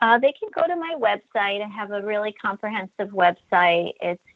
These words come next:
Joanne, J O A N N E, King, K I N G, Counseling, C O U N S E L I N G dot com, Joanne King Counseling.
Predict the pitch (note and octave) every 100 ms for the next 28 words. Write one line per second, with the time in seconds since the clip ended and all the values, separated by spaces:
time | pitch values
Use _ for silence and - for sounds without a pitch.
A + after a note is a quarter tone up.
0 | - G3 F#3 F#3 F3+ F3+ F#3 F#3+ - F3
1 | E3+ E3+ - - F3+ F3+ F#3 F3 F3 F3
2 | F3 - G3 G#3+ B3+ - - - G3 A3
3 | B3 B3+ - F3 E3+ E3 E3+ E3 F3 -
4 | G3+ G3+ - G3+ G3 G3+ - G3+ G3 G3
5 | F#3+ - - F#3 F3+ F3 F3 F3+ F#3 F3+
6 | - F#3+ F3 F3 F3+ - - - _ -
7 | F3+ - F#3 - F3 F3 E3+ E3+ E3 D#3+
8 | F3 - G3+ G3 G3 F#3 - - - G#3
9 | A#3 C4+ C#4+ _ _ _ - F#3 F3+ F3
10 | F3 - F3+ F3+ G3 F#3+ F#3+ G3+ F#3+